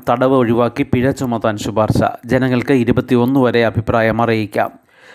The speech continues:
പരിസ്ഥിതി സംരക്ഷണ വ്യവസ്ഥകളുടെ ലംഘനം ക്രിമിനൽ കുറ്റമാക്കാതെ പകരം അഞ്ച് ലക്ഷം രൂപ മുതൽ അഞ്ച് കോടി രൂപ വരെ പിഴ ചുമത്താനുള്ള ശുപാർശ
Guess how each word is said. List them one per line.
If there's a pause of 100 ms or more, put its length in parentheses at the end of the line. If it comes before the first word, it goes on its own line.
(140)
പരിസ്ഥിതി
സംരക്ഷണ
വ്യവസ്ഥകളുടെ
ലംഘനം
ക്രിമിനൽ
കുറ്റമാക്കാതെ (360)
പകരം
അഞ്ച്
ലക്ഷം
രൂപ
മുതൽ
അഞ്ച്
കോടി
രൂപ
വരെ
പിഴ
ചുമത്താനുള്ള
ശുപാർശ